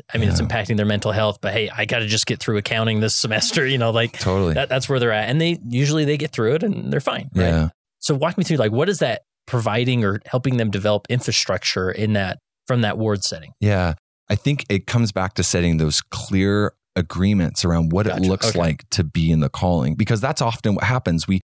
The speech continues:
Speaker 2: have this, like, mixture or blender of everybody's time.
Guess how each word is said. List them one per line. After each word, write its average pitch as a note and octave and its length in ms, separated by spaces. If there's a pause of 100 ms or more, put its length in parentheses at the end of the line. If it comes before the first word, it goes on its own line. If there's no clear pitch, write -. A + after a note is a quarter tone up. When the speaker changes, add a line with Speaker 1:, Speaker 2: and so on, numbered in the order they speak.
Speaker 2:
have A2 180
this, F#2+ 200
like, E2 220 (140)
mixture F2 580
or D2 80
blender D#2+ 560
of D2 100
everybody's F#2+ 500
time. F2 480